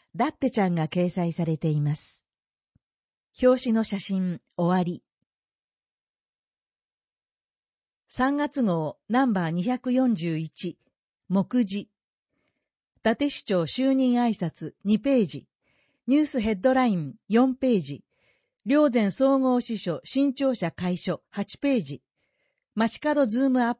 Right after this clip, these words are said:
プ、九ページ。ピックアップトピックス、外国人と餅つき体験イベント、十ページ。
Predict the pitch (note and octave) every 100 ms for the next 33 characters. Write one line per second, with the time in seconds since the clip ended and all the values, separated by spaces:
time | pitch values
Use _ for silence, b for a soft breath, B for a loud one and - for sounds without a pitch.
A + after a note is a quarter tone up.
0 | _ - - - B3 C4 C4 B3 F#3+ D3
1 | - _ _ _ _ _ - B3 - D#4
2 | D4+ - - D4+ B3+ A#3+ - - D3+ _
3 | _ _ - B3+ D4 D#4 D4+ A#3+ A3 G3
4 | F3 D#3+ G3 A3 - - D4 D#4 C#4+ B3+
5 | C4 B3+ B3+ G#3 F#3+ - D#3+ - - G#3
6 | - - B3+ G3 -